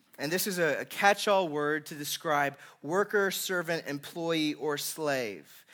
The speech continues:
And, and it's noted in the footnote there, uh, of how it's used interchangeably. It's sort of this catch-all thing. At the same time, the word master, baal, is another catch-all sort of word that's used for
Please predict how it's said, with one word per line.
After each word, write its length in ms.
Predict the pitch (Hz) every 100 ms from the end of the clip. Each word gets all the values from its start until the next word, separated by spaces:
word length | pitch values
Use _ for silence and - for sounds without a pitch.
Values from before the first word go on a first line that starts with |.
| - -
And, 120 | 135
and 120 | 139
it's 160 | 135 156
noted 320 | 151 156 147
in 80 | 135
the 80 |
footnote 480 | 127 143 123 127 110
there, 300 | 120 113 143 - - _ _
uh, 140 | 123 107
of 140 | 120
how 240 | 120 139 147
it's 160 | 135
used 320 | 151 143 131 120
interchangeably. 720 | 131 123 - 156 139 110 110
It's 100 | 117
sort 160 | 151
of 60 | 131
this 180 | 123 120
catch-all 720 | - 151 143 - 120 123 123 - -
thing. 240 | - 185 135
At 80 | 127
the 80 |
same 240 | - 175 151
time, 380 | 180 175 165 151 - -
the 60 |
word 220 | 156 160
master, 800 | 156 156 180 196 - 143 127 160 - -
baal, 680 | 135 135 151 175 156 131 160 - - _ _ _ _ _ _ _ _
is 200 | 160 170
another 400 | 165 160 202 220
catch-all 440 | 160 170 131 139 120
sort 200 | - 123
of 140 | 117
word 380 | 117 117 131 165
that's 300 | 143 139 -
used 460 | 151 170 156 143 -
for 360 | 151 139 131